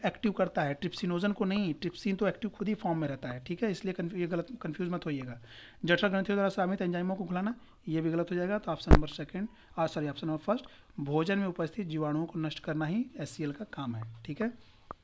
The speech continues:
आया बैक्टीरिया और जर्म्स को मारता है, किल करता है। नेक्स्ट क्वेश्चन नंबर नाइंटी सिक्स, हमारी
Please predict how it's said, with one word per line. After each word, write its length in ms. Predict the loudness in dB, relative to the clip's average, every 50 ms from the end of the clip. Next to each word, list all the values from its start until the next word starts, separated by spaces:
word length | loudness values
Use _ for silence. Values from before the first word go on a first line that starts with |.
| -20 -20 -20 _ -20 -20 _ -20 -20 -20 _ -16 -8 -4
आया 160 | -2 -2 0
बैक्टीरिया 400 | -2 -2 -4 -4 -4 -2 0 0
और 100 | 0 -2
जर्म्स 220 | -2 -2 -4 -4
को 120 | -4 -2 -2
मारता 320 | -2 -2 -4 -6 -4 0
है, 120 | 0 0 0 0 -6 -8
किल 100 | -6 -6
करता 300 | -6 -6 -10 -12 -14 -16
है। 60 | -18 -12 -6
नेक्स्ट 280 | -2 -2 -2 -2 -2 -6
क्वेश्चन 240 | -6 -6 -4 -2 -2
नंबर 140 | 0 0 2
नाइंटी 260 | 0 0 -2 -4 -6
सिक्स, 300 | -10 -10 -12 -14 -18 -20 -20 -20 -20 -20 -20 -20 -20 -20 -20 -20 -12 -4 0
हमारी 360 | 4 6 8 8 8 8 6